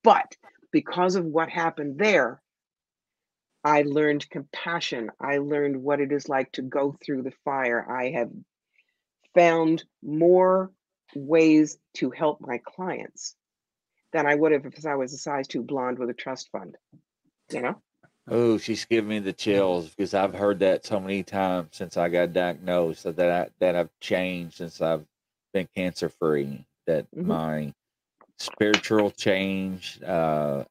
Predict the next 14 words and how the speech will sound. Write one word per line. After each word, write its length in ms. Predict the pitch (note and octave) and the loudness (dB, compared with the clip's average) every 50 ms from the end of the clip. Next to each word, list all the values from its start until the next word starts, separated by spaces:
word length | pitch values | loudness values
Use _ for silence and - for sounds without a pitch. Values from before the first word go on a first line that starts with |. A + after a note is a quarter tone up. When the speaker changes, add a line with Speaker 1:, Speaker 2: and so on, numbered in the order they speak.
| _ - | _ -2
Speaker 2:
everything's 560 | - G2 G2+ A2 A2 - - F#2 D#2+ D#2+ - - | 0 2 2 2 2 0 -2 -4 -4 -4 -8 -4
changed 320 | - E2+ D#2+ D#2 D2+ - | -4 -4 -4 -4 -6 -8
about 260 | E2+ F2 E2+ - - | -4 -2 -2 -2 -2
my 100 | D2 D2 | -6 -6
lifestyle. 760 | D2+ D#2+ D#2 D#2 F2+ F#2 - - - C2+ A#1+ G1+ G1+ - - _ _ _ _ _ _ _ _ _ _ _ _ _ _ _ _ _ _ _ - | -4 -2 -2 -2 -2 -4 -6 -6 -8 -6 -6 -8 -14 -20 -20 _ _ _ _ _ _ _ _ _ _ _ _ _ _ _ _ _ _ _ -18
Speaker 1:
Mm-hmm. 240 | D3 C3+ - - G#3+ - _ _ - - | -18 -18 -14 -14 -16 -16 _ _ -2 2
Speaker 2:
Even 220 | G2+ G#2+ A2+ A#2 | 2 4 4 4
my 180 | A2+ G#2 F2+ G2 | 2 2 2 2
attitude 720 | F#2+ F#2+ A#2+ F3 G3 - - F#2+ C#2+ A1 G1+ G1+ G1+ - - _ _ _ _ - | 2 2 2 2 0 0 0 0 0 0 0 -4 -8 -14 -18 _ _ _ _ -10
and 100 | - F#2 | -4 -2
my 100 | F#2 F#2+ | 0 0
demeanor. 580 | - - F2 F2 F#3 G#2+ E3 G3 D#3 - - - | 2 0 2 2 2 2 2 0 -2 -4 -6 -6
Speaker 1:
Yeah. 140 | - E3+ E3 - _ _ _ _ _ _ _ _ _ _ _ _ - - | -12 -12 -12 -12 _ _ _ _ _ _ _ _ _ _ _ _ -4 -2
Yep. 180 | E3 D#3+ - | -2 -2 -2